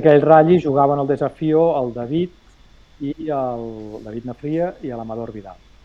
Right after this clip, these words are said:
I nosaltres em sembla que havíem de quedar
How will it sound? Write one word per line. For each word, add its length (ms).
I 420
nosaltres 480
em 80
sembla 320
que 80
havíem 240
de 100
quedar 840